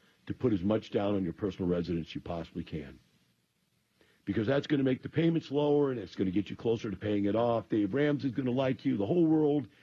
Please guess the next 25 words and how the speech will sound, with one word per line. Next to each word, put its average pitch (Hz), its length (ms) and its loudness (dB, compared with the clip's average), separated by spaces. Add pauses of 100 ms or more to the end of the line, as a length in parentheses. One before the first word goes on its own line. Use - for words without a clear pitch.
(360)
is 113 120 -2
gonna 123 160 4
be 123 80 2
better 117 300 2
if 110 140 -4
you 104 60 -6
put 117 160 -2
all 101 160 4
your 98 120 2
money 98 180 0
down 95 280 2
on 90 120 2
this 82 160 -2
home. 85 340 -2 (420)
Absolutely 123 580 -2
the 85 100 -6
dumbest 123 460 0
thing 107 180 0
I've 80 160 -2
ever 104 160 0
heard 104 160 0
in 92 80 0
my 80 100 -2
entire 76 340 -8
life. 101 360 -2